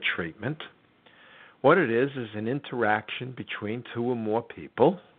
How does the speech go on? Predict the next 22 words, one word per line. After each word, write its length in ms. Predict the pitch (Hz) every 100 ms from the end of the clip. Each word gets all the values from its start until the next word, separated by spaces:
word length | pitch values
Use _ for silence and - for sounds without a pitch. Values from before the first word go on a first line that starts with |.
| _ _ - - - - - -
which 220 | 110 -
is 80 | 101
designed 580 | 110 101 107 107 123 139
to 80 | 196
help 360 | 127 117 123 -
people, 500 | 104 90 107 131 170 - _ _ - - - -
uh, 240 | 113 101 107 -
figure 360 | 151 160 156 127
out 360 | 117 131 143 - - - - -
why 320 | 107 120 156 208
they 160 | 196 180
behave 480 | 170 147 143 143
as 100 | 143 120
they 140 | 113 113
behave 600 | 117 107 92 85 113 156 - - _ _ - - - - -
and, 540 | 113 113 117 117 120 - -
uh, 520 | 117 110 113 117 123 -
make 220 | 120 147 165 -
choices 500 | 160 208 220 - 92 85 -
in 180 | - 147
their 160 | 156 143
life 400 | 113 107 107